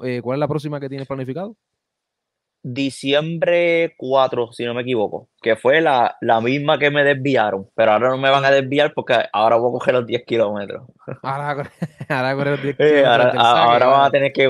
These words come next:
Speaker 2: ahora van a tener que guayar en los diez kilómetros.
Speaker 1: Ahora van así, obligado, porque, chacho,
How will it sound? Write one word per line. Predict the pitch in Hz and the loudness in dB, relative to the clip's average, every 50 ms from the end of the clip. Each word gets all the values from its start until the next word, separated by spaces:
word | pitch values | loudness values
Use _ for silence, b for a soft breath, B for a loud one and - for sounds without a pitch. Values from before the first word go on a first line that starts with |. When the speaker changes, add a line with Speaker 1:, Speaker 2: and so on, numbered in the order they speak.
| 127 - - | 2 0 2
Speaker 2:
ahora | 117 117 120 123 127 | 2 2 4 4 4
van | 123 127 131 131 123 | 4 4 4 2 2
a | |
tener | 127 131 131 131 | 2 2 0 0
que | 131 139 | 0 0
guayar | 127 123 120 123 117 117 123 120 117 | 2 2 4 2 4 4 4 4 4
en | 120 | 4
los | 120 117 110 | 2 2 0
diez | 110 131 - - - | 0 -4 -4 -4 -2
kilómetros. | 127 117 113 113 110 110 110 113 104 113 - 135 143 _ _ _ b b b b b _ _ _ _ _ _ _ - | -2 0 0 0 -2 -2 -4 -8 -8 -8 -8 -10 -10 _ _ _ b b b b b _ _ _ _ _ _ _ -20
Speaker 1:
Ahora | - 190 - - | -20 -20 -20 -20
van | 82 101 101 | -18 -18 -18
así, | 101 - 113 113 | -16 -16 -14 -12
obligado, | 107 98 95 95 95 98 110 127 113 | -12 -12 -12 -12 -12 -10 -10 -10 -10
porque, | 101 90 95 92 92 92 95 - - _ | -10 -10 -12 -14 -14 -14 -18 -20 -20 _
chacho, | - 123 - _ - - 92 | -16 -16 -14 _ -16 -16 -16